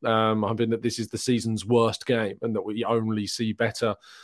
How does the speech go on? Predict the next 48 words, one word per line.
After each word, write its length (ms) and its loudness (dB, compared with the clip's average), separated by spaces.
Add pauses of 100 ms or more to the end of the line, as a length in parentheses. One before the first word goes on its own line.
(160)
performances, 920 2
uh, 380 0
from 160 -2
this. 320 -2
I 60 -6
think 280 0
sometimes 460 -2
you 60 -4
need 100 2
a 60 0
bit 100 0
of 80 0
a 40 0
humbling. 520 4 (140)
Um, 440 0
you 100 -2
need 120 2
a 100 2
little 160 4
bit 140 2
of 80 -2
a 60 -2
kick 220 -12
up 120 -4
the 80 -10
backside, 380 -2
as 100 -2
I've 140 -2
said, 300 2
and 140 -4 (520)
especially 400 2
ahead 260 2
of 100 6
the 100 0
game 200 2
against 300 0
Man 200 0
City, 480 -2
potentially 440 -2
this 160 -4
is 100 -8
the 80 -6
best 300 -4
time 340 -4
for 160 -10
that 240 -4
to 100 -18
come. 440 0